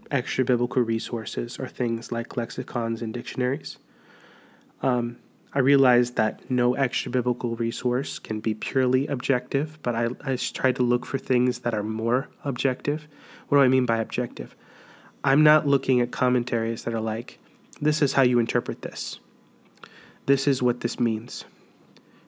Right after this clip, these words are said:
You know, y-, you know, you are, this is your one-stop shop for how to interpret this passage.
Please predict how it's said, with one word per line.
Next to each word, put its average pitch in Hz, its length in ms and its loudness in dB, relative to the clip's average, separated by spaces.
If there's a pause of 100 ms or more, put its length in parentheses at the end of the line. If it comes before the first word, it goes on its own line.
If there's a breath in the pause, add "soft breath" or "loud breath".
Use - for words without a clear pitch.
You 123 80 -2
know, 120 80 2
y-, 117 240 -6 (100)
you 127 120 2
know, 120 60 4
you 139 480 2
are, 123 360 4
this 151 120 2
is 156 80 2
your 139 80 4
one-stop 135 500 4
shop 123 400 2
for 120 400 0 (400 loud breath)
how 131 200 4
to 127 100 8
interpret 120 500 0
this 113 180 -2
passage. - 640 -6